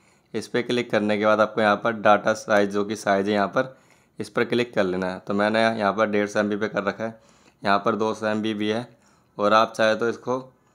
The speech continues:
कस्टम कर दोगे, तो आप जितना चाहोगे उतना एम बी पर आप कर दोगे। यहाँ पर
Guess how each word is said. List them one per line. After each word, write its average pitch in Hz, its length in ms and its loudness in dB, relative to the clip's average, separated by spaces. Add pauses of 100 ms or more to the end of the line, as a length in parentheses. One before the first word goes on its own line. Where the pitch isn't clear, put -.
(260)
कस्टम 123 400 0
कर 120 160 4
दोगे, 113 340 2
तो 131 180 -4
आप 107 220 6
जितना 110 300 -2
चाहोगे 117 460 -2 (120)
उतना 104 400 0
एम 98 100 -2
बी 104 120 -2
पर 104 180 2
आप 101 200 2
कर 104 140 0
दोगे। 101 200 0
यहाँ 101 160 -2
पर 113 280 -8